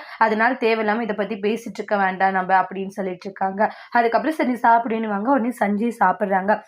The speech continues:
சஞ்சய் சாப்பிட்டுட்டு, "உண்மையிலேயே உன்னுடைய சமையல் ரொம்பவே பிரமாதமா இருக்குன்றாங்க, ரொம்ப சூப்பரா இருக்கு பைரவின்றாங்க." "பரவாயில்லையே, இந்த அளவுக்கு நல்லா சமைக்க கத்து வச்சுட்டு இருக்க," அப்படின்ற மாதிரி சொல்றாங்க.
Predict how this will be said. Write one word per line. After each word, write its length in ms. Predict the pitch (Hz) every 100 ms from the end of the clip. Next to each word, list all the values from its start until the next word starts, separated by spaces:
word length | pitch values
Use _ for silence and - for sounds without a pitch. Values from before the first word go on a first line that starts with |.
| _
சஞ்சய் 320 | 214 208 285
சாப்பிட்டுட்டு, 460 | 233 214 240 214 247 294 - -
"உண்மையிலேயே 480 | 240 262 302 247 254
உன்னுடைய 380 | 233 208 196 202
சமையல் 360 | 202 220 240
ரொம்பவே 360 | 214 202 220 269
பிரமாதமா 600 | - 220 208 247 262 240 240
இருக்குன்றாங்க, 600 | 196 214 214 208 202 226 226 - -
ரொம்ப 260 | 226 254
சூப்பரா 360 | 311 254 220 247
இருக்கு 220 | 269 269
பைரவின்றாங்க." 680 | 208 208 208 208 220 220 226 226
"பரவாயில்லையே, 560 | 233 294 370 320 302 302 -
இந்த 180 | 254 269
அளவுக்கு 300 | 311 339 320
நல்லா 160 | 262 277
சமைக்க 360 | 220 254 311 311
கத்து 220 | 254 285
வச்சுட்டு 300 | 269 277 220
இருக்க," 200 | 262 320 302
அப்படின்ற 400 | 233 240 233 226
மாதிரி 280 | 202 196 247
சொல்றாங்க. 460 | 226 190 214 208